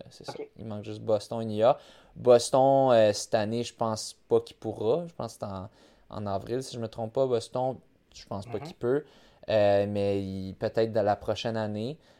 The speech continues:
Speaker 1: Euh, puis, euh, puis qui sait pour, euh, le New York. New York, c'est,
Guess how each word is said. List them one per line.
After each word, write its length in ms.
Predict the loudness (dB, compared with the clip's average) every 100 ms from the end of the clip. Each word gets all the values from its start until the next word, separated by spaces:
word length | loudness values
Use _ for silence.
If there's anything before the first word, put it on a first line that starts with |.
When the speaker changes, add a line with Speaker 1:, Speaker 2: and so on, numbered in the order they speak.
| _ -4
Speaker 1:
Euh, 800 | 0 2 2 0 0 -2 -4 -8 -12
puis, 300 | -18 -12 -6 -2
euh, 480 | -2 -4 -6 -10 -12 -14 -16 _
puis 120 | -20 _ _ _
qui 160 | -16 -10
sait 400 | -8 -6 -4 -4
pour, 440 | -4 -2 0 0 2
euh, 720 | 4 4 2 0 -2 -4 -6
le 0 |
New 220 | -8 -6
York. 720 | -6 -8 -8 0 4 6 4 0 -20 -16
New 100 | -8
York, 180 | -8 -8
c'est, 360 | -8 -6 -6